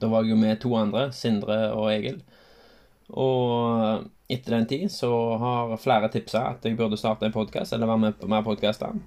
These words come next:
Og, eh, synes jo det, telefonen burde den vært på lydløs. Han er på lydløs, men han rister. Tut, tut. Anyway, eh, så,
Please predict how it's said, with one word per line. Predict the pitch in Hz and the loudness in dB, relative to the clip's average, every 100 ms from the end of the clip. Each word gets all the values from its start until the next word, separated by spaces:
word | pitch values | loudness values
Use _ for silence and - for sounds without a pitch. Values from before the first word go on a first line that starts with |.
| - - - | -14 -20 -8
Og, | 117 113 110 110 | -4 0 0 0
eh, | 110 110 107 107 - _ _ - _ _ _ _ - - _ | -2 -2 -4 -8 -12 _ _ -20 _ _ _ _ -20 -20 _
synes | - - 117 | -6 -6 -2
jo | 113 - _ - | -2 -4 _ -18
det, | 233 233 233 _ _ _ - - - - - | -16 -16 -20 _ _ _ -20 -20 -20 -20 -14
telefonen | 117 120 - 185 196 113 | -10 -10 -4 -2 0 -2
burde | 110 113 | -2 -2
den | 113 | -2
vært | 110 120 | -2 -4
på | 123 | -4
lydløs. | 117 - 175 214 - - | -4 -4 -6 -6 -10 -4
Han | 123 | -2
er | 113 | 0
på | 131 | 0
lydløs, | 127 95 - | -2 -2 -4
men | 101 | -6
han | 120 | -4
rister. | 117 - 117 123 - _ - | -4 -6 -8 -8 -14 _ -8
Tut, | 127 139 - | -4 -4 -4
tut. | 127 135 - - - - - - - - | -8 -8 -14 -20 -20 -20 -20 -20 -20 -4
Anyway, | 151 165 160 147 127 101 - 110 - - - - | -2 0 -2 2 4 4 0 -10 -16 -20 -14 -4
eh, | 143 135 135 123 123 | 0 2 2 0 0
så, | - 110 110 107 104 | 0 0 2 2 0